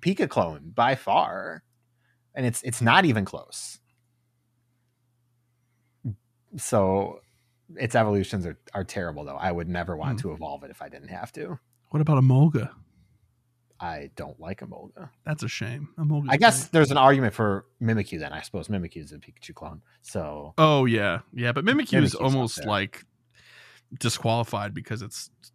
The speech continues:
Speaker 2: such a strong thing on its own, you know?
Speaker 1: Yeah. I don't know, but, like, I think Palmy is on tier of Mimikyu for Pika clones design-wise.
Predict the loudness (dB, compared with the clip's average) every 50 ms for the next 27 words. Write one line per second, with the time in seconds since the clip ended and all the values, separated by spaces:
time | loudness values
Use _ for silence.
0 | _ _ -12 -4 -2 -2 -2 -2 -4 -6 -6 -6 -8 -4 -2 -2 0 0 -2 -4
1 | -6 -8 -12 -14 -8 -6 -6 -6 -4 -6 -8 -8 -10 -10 -10 -10 -10 -10 -12 -12
2 | _ _ _ _ -10 -8 -6 -6 -6 -6 -8 -10 _ _ _ _ _ _ _ -20
3 | -4 4 6 8 8 8 4 2 2 2 6 8 8 8 6 4 -4 _ _ _
4 | _ _ _ _ _ _ _ _ _ _ _ _ _ _ _ _ _ _ _ _
5 | _ _ _ -4 -2 -2 -2 -4 -6 -10 _ _ -20 -14 0 4 6 6 6 4
6 | 4 2 0 0 0 0 -2 -4 -4 -6 -10 -10 -8 -6 -6 -6 -8 -10 -14 -12
7 | -8 -8 -6 -6 -6 -6 -8 -8 -10 -10 -12 -14 -16 -14 -16 -18 -18 -14 -12 -12
8 | -12 -12 -14 -12 -12 -12 -12 -12 -14 -18 _ _ _ _ _ _ _ _ _ -10
9 | -10 -10 -10 -14 -14 -12 -14 -14 -14 -20 -20 _ -20 -20 -20 -16 -14 -14 -14 -14
10 | -16 -18 -20 _ -20 -20 -20 _ -18 -16 -16 -16 -16 -14 -14 -14 -14 -14 -16